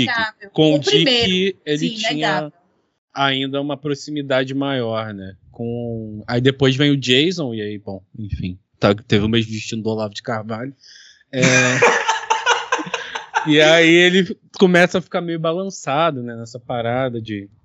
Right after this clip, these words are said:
Speaker 2: de paternidade, tanto que ele tem uma
Speaker 1: Só pra vocês
Speaker 2: relação
Speaker 1: saberem, eu
Speaker 2: com o
Speaker 1: tava rindo, mas eu tava mutada.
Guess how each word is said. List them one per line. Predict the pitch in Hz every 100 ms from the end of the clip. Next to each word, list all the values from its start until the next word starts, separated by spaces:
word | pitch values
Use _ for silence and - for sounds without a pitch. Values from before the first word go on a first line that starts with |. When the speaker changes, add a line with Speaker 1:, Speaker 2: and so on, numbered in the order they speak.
| _ 127
Speaker 2:
de | 107
paternidade, | - 113 113 113 131 131
tanto | 123 -
que |
ele | 127
tem | 127 127
uma |
Speaker 1:
Só | 131
pra | 131
vocês | 135
Speaker 2:
relação | 906 -
Speaker 1:
saberem, | 277 254 240
eu | 226
Speaker 2:
com | 247
o |
Speaker 1:
tava | 247 262 330
rindo, | 277 285 302
mas | 277 277
eu | 285
tava | 269 285
mutada. | 294 - 269 202